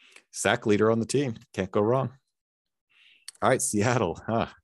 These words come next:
Whew. Well, two weeks ago, I had Quandre Diggs. Then I switched to Bobby Wagner. I'm switching back to Quandre Diggs. Diggs is the only one on this team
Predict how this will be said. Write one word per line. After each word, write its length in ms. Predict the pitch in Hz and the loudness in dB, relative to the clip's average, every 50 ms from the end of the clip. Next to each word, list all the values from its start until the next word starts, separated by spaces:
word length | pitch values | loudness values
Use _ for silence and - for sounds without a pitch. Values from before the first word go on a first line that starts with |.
| _ _ _ | _ _ _
Whew. 160 | - 165 143 - - _ _ _ _ _ _ _ _ - - - - - - - - | -8 -8 -8 -8 -12 _ _ _ _ _ _ _ _ -20 -20 -20 -20 -20 -20 -4 0
Well, 220 | 104 120 139 139 - - - _ - | 2 4 4 2 0 -6 -14 _ -4
two 120 | - 180 | -2 0
weeks 200 | 208 196 - - | 0 0 0 0
ago, 280 | 135 104 117 113 120 123 | 0 2 4 4 4 4
I 60 | 117 | 2
had 140 | 110 101 - | 0 -2 -2
Quandre 420 | - 110 107 107 98 104 104 98 | -4 -4 -4 -2 -2 -2 -2 -2
Diggs. 400 | 95 87 78 80 - - - - - _ _ _ _ _ _ _ _ _ _ _ _ _ | -2 -4 -4 -4 -6 -8 -10 -10 -12 _ _ _ _ _ _ _ _ _ _ _ _ _
Then 100 | - 107 | 0 2
I 60 | 127 | 2
switched 320 | 135 - - 139 131 - - | 2 0 -2 -4 -4 -4 -6
to 80 | - | -4
Bobby 300 | - - 98 101 104 104 | 0 2 2 2 2 0
Wagner. 480 | 92 - 85 82 76 - 85 85 95 - _ _ - | 0 0 0 -2 -2 -4 -8 -10 -10 -10 _ _ -4
I'm 140 | 107 139 147 | -4 -4 -4
switching 400 | - - 196 - - 156 104 78 | -4 -4 -6 -4 -2 -2 -4 -4
back 380 | 67 - 90 95 110 - _ - | -4 -2 -2 -2 -2 -2 _ -14
to 80 | - | -16
Quandre 480 | - - 98 92 90 85 - 85 80 73 | -10 -4 -2 -2 -2 -2 -4 -6 -6 -4
Diggs. 340 | 82 69 - - - - - _ _ - _ _ _ | -4 -4 -4 -6 -8 -14 -16 _ _ -20 _ _ _
Diggs 220 | - 139 160 - | -2 -2 0 0
is 120 | 202 175 - | -2 -2 0
the 120 | - 101 | 0 0
only 300 | - 101 98 110 135 147 | 0 2 2 2 2 2
one 240 | 147 139 139 139 131 | 0 0 0 0 0
on 100 | 127 120 | 0 -2
this 160 | 117 120 - | -2 -4 -4
team 440 | - - - 107 92 87 90 95 - | -6 -6 -4 -4 -4 -4 -4 -6 -10